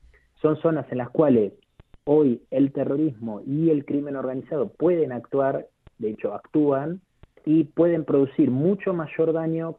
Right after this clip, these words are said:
que en aquellos espacios que hace mucho tiempo,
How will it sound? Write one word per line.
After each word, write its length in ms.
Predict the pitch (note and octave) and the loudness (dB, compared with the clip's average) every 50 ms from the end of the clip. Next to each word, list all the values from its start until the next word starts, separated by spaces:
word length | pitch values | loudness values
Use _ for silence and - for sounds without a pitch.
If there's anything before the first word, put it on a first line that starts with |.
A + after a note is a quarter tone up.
| _ - | _ -2
que 120 | - D#3+ | -2 0
en 100 | D3+ D3+ | 0 -2
aquellos 580 | D3 D3 - - F#3 G3 F#3+ - - E3+ - - | -4 -6 -2 0 0 0 0 -4 -8 -8 -8 -8
espacios 520 | - - _ - D#3 D3 - - D3 - | -10 -6 _ -2 -2 -2 -2 -6 -8 -6
que 120 | - - C#3 | -2 -2 -2
hace 260 | C#3 - - - C3+ | -2 -2 -2 -4 -4
mucho 400 | A#2+ B2 C#3 D#3+ D#3 - - D3+ | -2 0 -2 -2 -2 -2 -2 0
tiempo, 600 | - - D#3+ D#3 C#3+ B2 - - B2+ C3 C3+ - | 2 2 2 2 2 0 0 -2 -2 -2 -2 -6